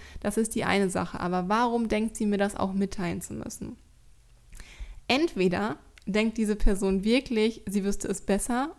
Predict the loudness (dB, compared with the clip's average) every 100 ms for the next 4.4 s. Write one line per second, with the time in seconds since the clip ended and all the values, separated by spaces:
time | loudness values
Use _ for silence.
0 | 0 0 0 0 0 -2 -4 -4 -4 -2
1 | 0 4 6 6 4 -2 -6 -14 -6 0
2 | 0 0 -2 -2 -2 -4 -4 -4 -4 -6
3 | -10 -18 -20 -18 -8 4 6 8 6 2
4 | 2 2 0 -2